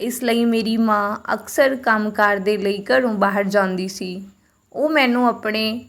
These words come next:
ਮਾਇਕੇ ਮਾਮੇ ਦੇ ਘਰੇ ਛੱਡ ਆਉਂਦੀ ਸੀ। ਬਚਪਨ ਦੀਆਂ ਯਾਦਾਂ ਵਿੱਚ ਖੇਡਾਂ, ਗੁੱਡੇ ਗੁੱਡੀਆਂ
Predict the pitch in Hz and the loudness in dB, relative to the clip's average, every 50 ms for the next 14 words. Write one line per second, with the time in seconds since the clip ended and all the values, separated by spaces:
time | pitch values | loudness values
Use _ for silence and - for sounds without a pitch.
0 | - - 233 226 233 220 208 196 - - - 240 240 240 233 233 247 233 233 226 | -12 -2 0 2 2 2 0 -4 -8 -8 -6 -4 -2 -2 -2 -2 -2 0 2 2
1 | 220 220 214 214 214 196 214 214 208 277 269 277 269 254 262 262 240 214 196 196 | 2 2 2 0 0 0 0 2 2 2 0 2 0 -2 0 0 0 2 2 2
2 | 202 202 196 196 190 190 196 196 - 196 190 180 196 - - _ _ _ _ _ | 2 2 2 0 -2 -2 -4 -6 -8 -8 -8 -10 -10 -14 -20 _ _ _ _ _
3 | _ _ _ _ 269 247 233 226 233 - - - 233 233 240 240 240 240 233 233 | _ _ _ _ -4 -2 -2 -2 -4 -10 -10 -6 -4 -2 0 0 0 0 0 0
4 | 233 226 208 202 190 185 214 214 214 214 214 214 190 202 - 240 226 - - - | 2 4 4 2 2 2 2 0 2 0 -2 -4 -6 -8 -10 -12 -12 -10 -6 -2
5 | 254 214 208 202 196 226 220 214 214 214 220 226 220 - 254 220 220 233 202 196 | -2 0 0 0 2 2 2 2 2 0 -2 -6 -8 -10 -10 -8 -6 -4 -2 -2
6 | 233 226 196 190 214 208 190 185 208 208 214 214 208 208 214 | -2 -2 0 -2 -2 0 0 -2 -2 -2 -2 -2 -2 -4 -6